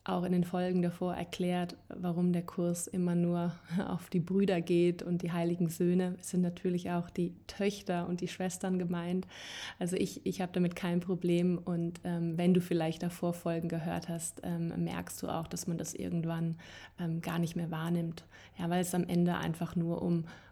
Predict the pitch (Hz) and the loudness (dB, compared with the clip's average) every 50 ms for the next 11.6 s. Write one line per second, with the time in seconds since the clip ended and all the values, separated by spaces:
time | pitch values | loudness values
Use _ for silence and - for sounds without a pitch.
0 | - - - 170 165 165 165 165 160 156 160 160 - 147 95 85 - - - - | -8 -2 0 2 4 6 6 6 4 4 0 0 0 -2 -2 -2 -4 -8 -10 -4
1 | - 190 175 170 165 180 175 175 175 175 175 - - - 180 - - - - - | 0 2 2 2 4 4 4 2 2 0 -2 -6 -6 -8 -8 -8 -8 -10 -14 -10
2 | - 165 170 165 170 170 - - 170 165 165 - - - 170 165 165 165 165 160 | -6 -4 -2 -2 -2 -2 -2 -2 -2 -2 -2 -2 0 0 0 2 2 2 2 2
3 | 165 160 165 165 175 175 170 170 165 170 170 165 170 - - - - - - - | 0 0 -2 -2 -4 -4 -4 -4 -4 -4 -4 -6 -6 -8 -8 -10 -10 -10 -12 -16
4 | - - - - 208 196 185 185 190 226 220 - - 226 233 240 247 233 - 202 | -20 -20 -8 -2 2 2 4 2 2 -2 -4 -2 -2 0 0 0 0 -2 -4 -6
5 | 175 - - 175 175 175 175 180 175 180 180 - - _ _ _ _ _ _ _ | -6 -4 -2 0 0 2 2 0 0 -2 -4 -8 -14 _ _ _ _ _ _ _
6 | - 190 185 175 180 180 175 175 175 175 175 - - 180 - - 220 226 220 220 | -2 0 2 2 4 4 2 2 0 -2 -6 -6 -8 -8 -6 -4 -2 -4 -4 -4
7 | - - 180 175 165 170 170 175 175 - - - - - - - - - - - | -4 -4 -4 -4 -2 -4 -6 -8 -10 -12 -16 -20 -20 -20 -20 -20 -20 -20 -20 -14
8 | _ - 208 196 196 208 226 254 262 - - - 165 160 - - 180 175 170 175 | _ 4 6 6 8 8 6 6 4 2 -2 -4 -6 -6 -6 -6 -4 -4 -2 -2
9 | 175 180 - - - - _ - - - - - - - - 190 175 175 - - | -4 -6 -10 -16 -20 -20 _ -20 -20 -20 -20 -20 -20 -10 -6 -6 -4 -2 0 2
10 | 185 180 175 175 175 - 208 196 202 185 185 180 180 190 180 185 196 208 208 - | 4 4 4 4 2 4 6 6 6 6 6 4 4 2 2 2 4 2 2 0
11 | 214 208 190 190 190 190 190 185 185 190 196 | -2 -2 -2 0 2 2 2 2 0 -2 -4